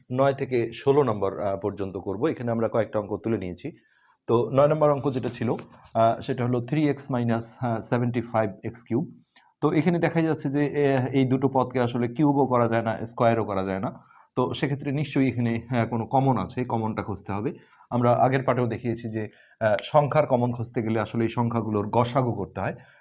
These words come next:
আহ, তোমরা যদি তিন আর পঁচাত্তরের, আহ, গসাগু করো ভাগ প্রক্রিয়ায়, তাহলে দেখো এই ভাগটা মিলে যাবে। আহ, তিন দুগুণে, আহ, ছয়, আহ, সাত, এক, পাঁচ,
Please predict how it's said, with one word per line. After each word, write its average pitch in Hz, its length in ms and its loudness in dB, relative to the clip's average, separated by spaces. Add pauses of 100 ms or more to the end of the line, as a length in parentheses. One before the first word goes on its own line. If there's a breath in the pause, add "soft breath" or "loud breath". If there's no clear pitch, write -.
(120)
আহ, 110 220 4
তোমরা 120 200 2
যদি 117 300 0
তিন 135 160 2
আর 123 100 4
পঁচাত্তরের, 120 600 -2
আহ, 107 340 -2
গসাগু 104 460 -4
করো 101 220 -2
ভাগ 95 200 -6
প্রক্রিয়ায়, 98 400 -6 (460 soft breath)
তাহলে 104 200 -2
দেখো 101 240 -4
এই 104 60 0
ভাগটা 120 320 -2
মিলে 127 260 4
যাবে। 92 260 0 (400 loud breath)
আহ, 101 200 -2
তিন 117 220 4
দুগুণে, 104 460 -2
আহ, 101 260 -4
ছয়, 95 340 -2
আহ, 98 420 -6
সাত, 95 340 -8
এক, 98 320 -8
পাঁচ, 117 260 -6